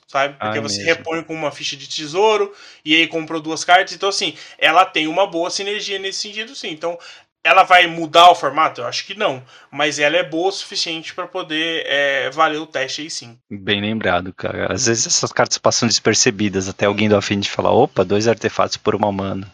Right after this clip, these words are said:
Speaker 2: deixa comigo."
Speaker 1: Espero que ela não valha oito e cinquenta daqui dois
Speaker 2: Ah,
Speaker 1: meses.
Speaker 2: <laughs> já compra agora então o
Speaker 1: É.
Speaker 2: set ali, pra não ser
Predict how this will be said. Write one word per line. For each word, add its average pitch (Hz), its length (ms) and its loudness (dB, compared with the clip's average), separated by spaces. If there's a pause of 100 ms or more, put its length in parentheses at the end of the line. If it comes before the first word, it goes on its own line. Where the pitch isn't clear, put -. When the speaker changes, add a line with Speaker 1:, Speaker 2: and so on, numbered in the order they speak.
Speaker 2:
deixa 95 280 -6
comigo." 95 300 -6 (180)
Speaker 1:
Espero 185 260 6
que - 80 -8
ela 190 180 4
não 196 200 -4
valha 170 340 6
oito 170 240 -4
e - 20 -10
cinquenta 151 480 -8
daqui 143 220 -12
dois 143 160 -4
Speaker 2:
Ah, 117 240 6
Speaker 1:
meses. 123 720 0
Speaker 2:
<laughs> - 720 -6
já 120 180 4
compra 139 360 4
agora 113 320 6
então 107 240 0
o - 20 -4
Speaker 1:
É. 101 40 -4
Speaker 2:
set 98 360 -2
ali, 92 160 -10
pra 101 200 -6
não 98 140 -8
ser 101 360 -2